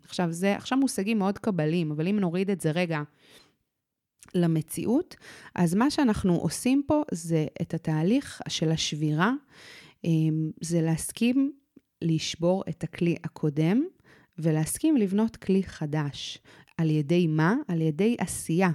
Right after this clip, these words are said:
על ידי תיקון. עכשיו, אמרת משהו מקודם,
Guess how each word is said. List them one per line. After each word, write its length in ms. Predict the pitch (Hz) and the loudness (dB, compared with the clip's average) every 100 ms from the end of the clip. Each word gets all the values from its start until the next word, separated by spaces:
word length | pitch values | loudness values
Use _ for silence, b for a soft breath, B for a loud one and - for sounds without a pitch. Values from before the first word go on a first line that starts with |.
| - | -2
על 140 | - 160 | 0 2
ידי 280 | 151 170 175 | 4 2 0
תיקון. 680 | - 160 - 180 143 143 143 B B B B | -4 -10 -6 -2 -2 -2 -8 B B B B
עכשיו, 300 | - 156 151 | -6 -4 -2
אמרת 320 | 170 240 247 | 0 2 2
משהו 240 | 233 226 233 | 2 2 2
מקודם, 760 | 170 - 202 202 190 202 220 | 0 0 0 4 4 4 2